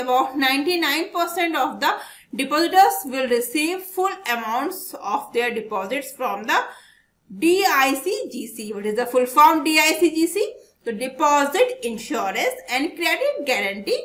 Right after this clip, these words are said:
Corporation। तो आरबीआई के अनुसार bank द्वारा जमा किए गए आंकड़ों के अनुसार लगभग नाइंटी नाइन परसेंट जमाकर्ताओं को जमा बीमा और क्रेडिट गारंटी निगम यानी कि Deposit Insurance and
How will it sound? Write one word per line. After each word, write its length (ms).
Corporation। 720
तो 60
आरबीआई 480
के 160
अनुसार 560
bank 420
द्वारा 380
जमा 320
किए 240
गए 160
आंकड़ों 500
के 120
अनुसार 600
लगभग 460
नाइंटी 440
नाइन 280
परसेंट 440
जमाकर्ताओं 760
को 380
जमा 480
बीमा 380
और 360
क्रेडिट 420
गारंटी 460
निगम 380
यानी 240
कि 160
Deposit 680
Insurance 880
and 200